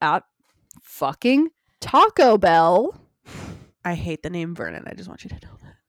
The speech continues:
Speaker 1: I do too.
Speaker 2: I,
Speaker 1: Um,
Speaker 2: I was gonna tell the story like it, it was a palate cleanser, but it's not <laughs> even a palate cleanser.
Speaker 1: Yeah, it's just all, it's all bad.
Speaker 2: Uh,
Speaker 1: Um,
Speaker 2: our, <sighs> our high school,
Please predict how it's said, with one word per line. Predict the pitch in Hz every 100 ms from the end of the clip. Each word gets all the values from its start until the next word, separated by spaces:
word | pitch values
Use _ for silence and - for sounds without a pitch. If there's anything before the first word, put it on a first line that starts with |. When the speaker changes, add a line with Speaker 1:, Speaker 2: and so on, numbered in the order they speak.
| _ _
Speaker 1:
I | 185
do | 143 -
too. | - _ _ _ _ _ 226
Speaker 2:
I, | 240 233 220
Speaker 1:
Um, | 190 185 - _ _ _ _ _ _ _ _ _ _
Speaker 2:
I | 202
was | 208
gonna | 240 247
tell | 240
the | 233
story | - 156 160 208
like | 185 175
it, | 165
it | -
was | 170 160
a |
palate | - 147 151
cleanser, | - 185 196 190
but | 156
it's | -
not | 147 127
<laughs> |
even | - -
a |
palate | - - 339 -
cleanser. | - 494 - 494 - _ _ _ _ _ _ _ _ _ _ _ _ -
Speaker 1:
Yeah, | - 180
it's | -
just | 302 285
all, | 294 294 -
it's | 233 294
all | 294
bad. | 233 - 82 76 _ _ -
Speaker 2:
Uh, | 247 233 233 240 220 196 -
Speaker 1:
Um, | - _ _ _ _ _ _ -
Speaker 2:
our, | 214 240 254 240 _ _ _ _ _ _ _ -
<sighs> | 190 190 180 - - _
our | 190 208
high | - 180
school, | - - 180 175 165